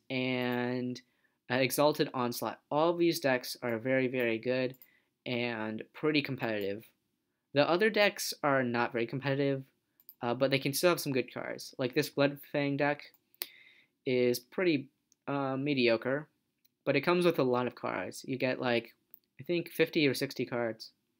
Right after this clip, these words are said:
just from this deck. Sixty cards, uh, just for s-, uh, three hundred Shadow Crystals. So technically it's better value, but these cards are a little bit worse. They don't really work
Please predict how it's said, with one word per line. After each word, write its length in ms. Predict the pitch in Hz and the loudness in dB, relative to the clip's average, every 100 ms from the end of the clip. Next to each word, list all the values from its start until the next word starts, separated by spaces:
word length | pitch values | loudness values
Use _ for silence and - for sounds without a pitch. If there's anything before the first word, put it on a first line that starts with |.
| _ _ _ _ - - | _ _ _ _ -8 -2
just 160 | 143 | -2
from 140 | - 123 | -2 -4
this 120 | 113 | -4
deck. 300 | 113 101 - - | -4 -6 -8 -6
Sixty 320 | 147 - 131 | -6 -2 -2
cards, 400 | - 95 - - _ _ - - - - _ | -2 -4 -6 -16 _ _ -20 -20 -20 -20 _
uh, 220 | 117 113 120 | -4 -2 0
just 180 | 151 | 0
for 80 | - | 2
s-, 180 | 131 - - | 0 -4 -8
uh, 140 | 127 123 | -4 -2
three 180 | 139 131 | 2 2
hundred 240 | 120 120 | 0 -2
Shadow 220 | 117 107 | -2 -4
Crystals. 420 | - 110 - - - _ _ _ _ _ | -6 -8 -10 -12 -20 _ _ _ _ _
So 180 | - 139 | -2 2
technically 460 | 160 208 214 214 | 4 2 2 2
it's 80 | 190 | 2
better 240 | - 165 135 | 4 2 4
value, 460 | 127 131 131 131 | 4 6 4 4
but 200 | 120 113 | 4 4
these 220 | 127 127 | 4 2
cards 520 | 127 156 151 156 143 - | 2 2 4 2 0 -4
are 140 | 135 127 | -2 0
a 80 | |
little 220 | 120 123 120 | 0 0 0
bit 300 | 117 113 - _ - | 0 -2 -4 _ -10
worse. 480 | 135 104 98 - - _ _ _ - | -4 -4 -4 -10 -14 _ _ _ -2
They 80 | 131 | 2
don't 180 | 151 147 | 2 4
really 200 | 143 127 | 4 4
work 360 | 117 120 113 | 4 4 2